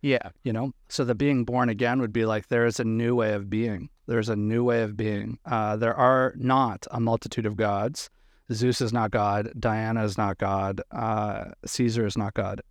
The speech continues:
Speaker 2: Jesus is Lord. And in him we live and move and have our being. Um, so follow. So there is a, a putting to death of this old life and old way and being born into a new life, a new way, one of the markers of which is no longer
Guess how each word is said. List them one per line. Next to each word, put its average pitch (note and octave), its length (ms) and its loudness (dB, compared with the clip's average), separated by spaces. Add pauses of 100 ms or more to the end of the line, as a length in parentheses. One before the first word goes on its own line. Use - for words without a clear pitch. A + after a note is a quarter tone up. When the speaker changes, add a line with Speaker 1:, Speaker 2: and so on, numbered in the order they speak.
(120)
Speaker 2:
Jesus B2+ 500 0
is G#2 180 -2
Lord. G#2 400 -2 (600)
And A2+ 240 -4
in D3+ 180 4
him A2+ 400 0
we A#2 260 2
live A2+ 300 2
and G#2+ 160 2
move G#2+ 220 2
and G#2 80 -2
have G#2 240 -2
our G#2 100 0
being. G2 420 -4 (220)
Um, G#2 460 -4
so - 180 -2
follow. G2 480 -2 (100)
So - 200 -4
there A2 160 0
is B2+ 160 2
a, A2+ 240 0
a A#2+ 100 -4
putting D3+ 440 0
to C#3+ 120 -2
death B2 500 -2 (360)
of B2+ 180 0
this B2 220 -2
old B2 200 2
life A2+ 240 0
and A#2 80 0
old A2 300 -2
way A2 380 -2
and A#2+ 160 -4
being A2+ 160 0
born B2 340 0
into B2+ 400 -2
a C3 160 -2
new C#3+ 400 0
life, A2 400 0
a C3+ 80 -4
new B2 240 2
way, A2 260 0
one B2+ 200 0
of A2+ 80 -4
the A#2 80 -2
markers B2 500 2
of - 180 -6
which A#2 200 -2
is A2+ 120 -4
no A2+ 140 -2
longer C3+ 720 2